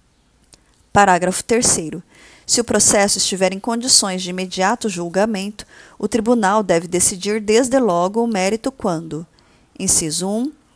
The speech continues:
reformar sentença fundada no artigo quatrocentos e oitenta e cinco. Inciso dois, decretar a nulidade da sentença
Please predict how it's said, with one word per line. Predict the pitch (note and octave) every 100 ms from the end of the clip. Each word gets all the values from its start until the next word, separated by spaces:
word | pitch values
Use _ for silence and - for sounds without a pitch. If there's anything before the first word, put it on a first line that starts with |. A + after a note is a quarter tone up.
| _
reformar | - F#3+ - E3 D#3+ E3+ A3+
sentença | - F#3 - F#3 A3 A3+
fundada | G3+ F#3 E3 G#3
no | G#3
artigo | F3+ - G3+ G#3
quatrocentos | G#3 F3+ E3 - A#3 C4 B3+
e |
oitenta | C4 C4 B3+ C#4+
e |
cinco. | C#4 - - - - - _ _ _ _ _ _ _ _ _ -
Inciso | F3 D#3 D3+ D#3
dois, | E3+ F#3+ C4+ - - - - - - -
decretar | G3 F#3 G3 - F#3+ F#3+
a |
nulidade | E3+ E3 F#3 E3+ F3+ F#3+
da | E3
sentença | E3 E3+ E3 F#3+ G3+ G#3 D#3